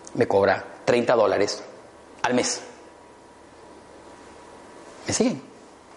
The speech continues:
¿Yo para qué me dedico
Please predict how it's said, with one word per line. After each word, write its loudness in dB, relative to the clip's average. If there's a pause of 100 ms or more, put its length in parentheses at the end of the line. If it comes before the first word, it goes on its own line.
(1600)
¿Yo 0
para 0
qué 0 (300)
me 2
dedico 2